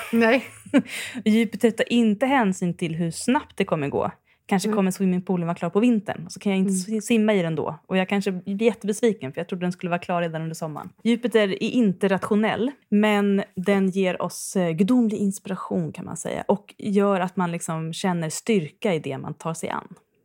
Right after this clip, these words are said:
Speaker 1: Och beroende då på vart du har Jupiter placerad så ger det lite olika effekter.
Speaker 2: Mm.
Speaker 1: Och det finns ju alltid olika sätt att tolka placeringarna. Då ser vi att min Jupiter är i vädur.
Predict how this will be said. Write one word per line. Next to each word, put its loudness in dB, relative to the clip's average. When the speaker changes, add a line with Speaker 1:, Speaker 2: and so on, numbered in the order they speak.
Speaker 1:
Och 2
beroende 4
då 2
på -2
vart 0
du -4
har 2
Jupiter -4
placerad -2
så 0
ger 0
det -6
lite -6
olika -6
effekter. -6
Speaker 2:
Mm. 2
Speaker 1:
Och -8
det 2
finns 0
ju 2
alltid 0
olika -4
sätt -10
att -14
tolka -4
placeringarna. -6
Då 4
ser 4
vi 2
att -4
min 4
Jupiter -2
är -2
i -4
vädur. -4